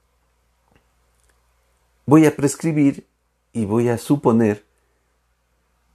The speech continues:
que es la mujer la que se va a tomar el medicamento, o el anticonceptivo en este caso.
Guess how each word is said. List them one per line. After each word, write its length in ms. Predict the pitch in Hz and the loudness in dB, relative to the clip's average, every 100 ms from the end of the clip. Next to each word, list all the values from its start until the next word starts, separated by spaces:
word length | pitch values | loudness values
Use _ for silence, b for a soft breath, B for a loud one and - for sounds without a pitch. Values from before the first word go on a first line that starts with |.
| _ _ _ _ _ _ _ _ _ _ _ _ _ _ _ _ _ _ _ _ _ | _ _ _ _ _ _ _ _ _ _ _ _ _ _ _ _ _ _ _ _ _
que 720 | - 98 92 92 87 87 85 85 b b b b b _ - | -8 -4 -2 -2 -4 -4 -6 -10 b b b b b _ -8
es 180 | 104 98 | -6 -4
la 100 | 90 | -4
mujer 300 | 82 120 95 | 0 0 0
la 100 | 87 | -4
que 80 | |
se 120 | - 87 | -8 -8
va 60 | |
a 80 | 82 | -8
tomar 240 | - 87 | -8 -8
el 120 | 90 - | -8 -12
medicamento, 580 | 85 87 95 127 92 _ _ _ _ _ _ _ _ | -14 -14 -10 -10 -10 _ _ _ _ _ _ _ _
o 120 | - 92 | -6 -4
el 80 | |
anticonceptivo 720 | 90 87 95 - 90 - 110 98 | -4 -6 -8 -6 -6 -2 -2 -2
en 80 | |
este 220 | - - - | -4 -10 -6
caso. 300 | 117 - | -6 -6